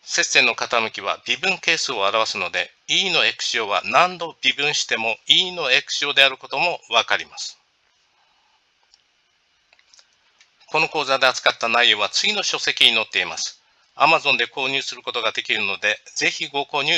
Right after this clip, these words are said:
よろしくお願いします。次回のテーマは円錐曲線です。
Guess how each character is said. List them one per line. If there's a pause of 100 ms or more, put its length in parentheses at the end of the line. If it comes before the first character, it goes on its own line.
(100)
よ
ろ
し
く
お
願
い
し
ま
す。 (1120)
次
回
の
テ
ー
マ
は (120)
円
錐
曲
線
で
す。